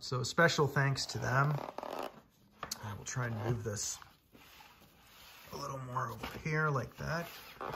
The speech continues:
There's, oh yeah, here's my Only One Kenobi patch. But anyways, looks really nice. Look at that. Beautiful. And you can tell this book, no, uh,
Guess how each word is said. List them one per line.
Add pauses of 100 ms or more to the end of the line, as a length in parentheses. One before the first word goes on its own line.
(720)
There's,
oh
yeah,
here's
my (800)
Only
One
Kenobi
patch.
But
anyways,
looks
really
nice.
Look
at
that. (840)
Beautiful. (1300)
And
you
can
tell
this
book, (360)
no,
uh,